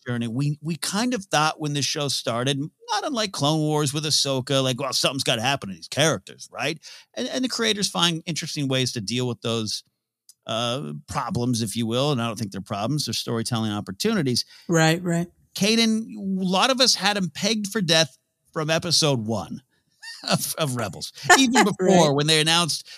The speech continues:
Speaker 1: the Cowboy Jedi at, at Comic-Con, we're like, "Freddie Prinze Junior is gonna voice the Cowboy Jedi." Um, we kinda had it figured out. Not figured out, but just like, "Eh, it just kinda makes sense."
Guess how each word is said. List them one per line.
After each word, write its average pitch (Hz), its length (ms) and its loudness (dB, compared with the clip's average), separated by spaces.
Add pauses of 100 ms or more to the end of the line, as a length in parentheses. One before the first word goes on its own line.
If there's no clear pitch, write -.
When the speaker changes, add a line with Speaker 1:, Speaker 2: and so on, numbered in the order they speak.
(120)
Speaker 1:
the 143 80 0
Cowboy 165 480 4
Jedi 127 500 4
at, 123 120 -8
at 131 160 0
Comic-Con, 135 580 4
we're 120 80 -2
like, 123 140 -2
"Freddie 233 240 0
Prinze 233 280 0
Junior 226 240 -2
is 185 80 -2
gonna 185 260 0
voice 190 360 -2
the 196 100 -14
Cowboy 202 520 0
Jedi." 139 400 0 (520)
Um, 160 420 2 (340)
we 180 100 2
kinda 190 300 4
had 151 200 6
it 131 140 0 (260)
figured 139 320 0
out. 156 220 4
Not 202 140 -2
figured 170 220 2
out, 131 160 4
but 127 80 -4
just 131 160 0
like, 143 160 -2
"Eh, 277 200 -2
it 226 220 -2
just 196 160 0
kinda 180 160 2
makes 135 200 -4
sense." 101 340 -4